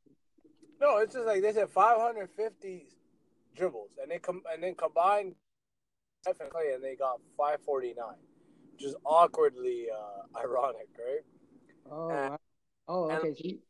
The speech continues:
Speaker 2: okay, go ahead.
Speaker 1: they brought this up. Sorry, you can in-, interject anytime you want.
Speaker 2: Yeah,
Speaker 1: Uh,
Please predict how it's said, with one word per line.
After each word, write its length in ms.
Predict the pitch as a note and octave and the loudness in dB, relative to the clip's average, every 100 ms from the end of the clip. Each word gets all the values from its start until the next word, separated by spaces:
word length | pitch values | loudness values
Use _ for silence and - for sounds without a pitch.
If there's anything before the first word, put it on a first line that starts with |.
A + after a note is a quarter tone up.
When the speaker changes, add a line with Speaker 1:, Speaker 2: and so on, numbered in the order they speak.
| - D#3+ | -14 -6
Speaker 2:
okay, 200 | E3 C#3+ | -4 0
go 80 | D#3 | 0
ahead. 120 | C3+ - _ _ - | -2 -10 _ _ 6
Speaker 1:
they 100 | G3 | 6
brought 260 | A#3 A#3 F#3 | 8 4 4
this 180 | E3 | 0
up. 220 | G#3+ G3 - - _ _ _ | 4 2 0 -18 _ _ _
Sorry, 200 | - F#3+ F3+ | 2 2 2
you 40 | |
can 120 | G#3+ | -6
in-, 340 | E3 F#3 F3+ E3+ | -6 -10 -12 -12
interject 280 | D3+ E3+ D3+ | -8 -6 -6
anytime 300 | D3+ D3 C#3+ | -6 -6 -6
you 80 | D#3+ | 0
want. 120 | G3 | 2
Speaker 2:
Yeah, 160 | A#3+ F#3+ | 2 0
Speaker 1:
Uh, 120 | C3+ | -6